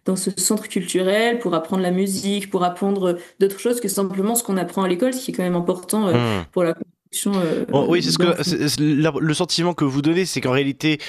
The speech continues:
Speaker 2: euh, quelque part, c'est plus S O S Chrétien en danger, euh, directement physiquement, mais en revanche que là,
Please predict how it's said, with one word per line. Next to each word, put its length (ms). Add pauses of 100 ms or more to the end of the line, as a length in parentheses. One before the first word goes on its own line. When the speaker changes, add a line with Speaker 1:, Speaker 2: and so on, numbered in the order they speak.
(220)
Speaker 2:
euh, 80
quelque 260
part, 200
c'est 140
plus 360
S 200
O 40
S 120
Chrétien 300
en 140
danger, 720
euh, 100
directement 600
physiquement, 500
mais 120
en 100
revanche 280
que 80
là, 220